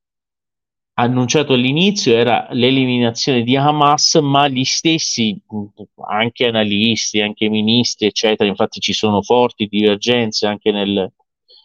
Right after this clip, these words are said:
nell'amministrazione appunto israeliana, cioè eliminare Hamas è impossibile, conquistare la striscia pure, tra l'altro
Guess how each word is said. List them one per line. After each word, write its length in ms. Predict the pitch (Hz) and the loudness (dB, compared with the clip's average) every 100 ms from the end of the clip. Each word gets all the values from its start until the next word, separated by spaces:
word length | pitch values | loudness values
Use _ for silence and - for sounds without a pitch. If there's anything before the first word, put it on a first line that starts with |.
| _ _ _ _ | _ _ _ _
nell'amministrazione 1080 | 101 104 104 104 104 - 107 - - 123 107 | 0 2 2 2 0 2 0 0 0 2 0
appunto 960 | 98 - 113 107 - 110 101 101 101 | -2 -2 0 -2 0 2 4 6 6
israeliana, 920 | 101 101 117 147 139 107 107 120 107 95 | 4 2 2 2 2 2 2 0 -2 -4
cioè 160 | 107 | -4
eliminare 960 | 90 95 67 92 110 107 110 113 113 107 | -4 -4 -6 -4 -2 -2 -4 -2 0 0
Hamas 420 | 107 110 101 - | 0 0 -2 -4
è 40 | |
impossibile, 960 | 104 - 135 - 135 143 139 139 131 123 | -8 -2 -2 -2 0 0 2 2 2 2
conquistare 640 | 110 101 104 - 113 104 104 | 0 -2 -6 -4 -2 0 0
la 120 | 101 | 0
striscia 540 | - 113 104 - 101 | -4 -4 -2 0 -2
pure, 540 | - 143 156 147 127 110 | 2 4 6 6 4 2
tra 240 | 110 104 | 2 4
l'altro 420 | 113 107 104 101 | 2 0 -2 -2